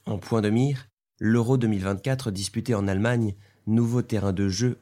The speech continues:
où il espère enfin briller. Depuis l'enfance de ce prodige qui répète les prestations exceptionnelles, tant en club que chez les Bleus, nous vous invitons à suivre la trajectoire du gamin de Bondy,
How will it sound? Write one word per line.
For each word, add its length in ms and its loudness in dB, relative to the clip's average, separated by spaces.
où 140 -4
il 100 -2
espère 320 -2
enfin 260 -2
briller. 440 -4
Depuis 260 -2
l'enfance 440 0
de 80 -4
ce 120 -4
prodige 460 -2
qui 140 -6
répète 340 -4
les 80 -4
prestations 560 -4
exceptionnelles, 840 -4
tant 220 -4
en 140 0
club 280 -4
que 120 -4
chez 160 -4
les 100 0
Bleus, 240 -2
nous 160 2
vous 300 0
invitons 420 0
à 80 2
suivre 360 -4
la 120 0
trajectoire 680 -2
du 140 -6
gamin 320 0
de 120 -2
Bondy, 520 -2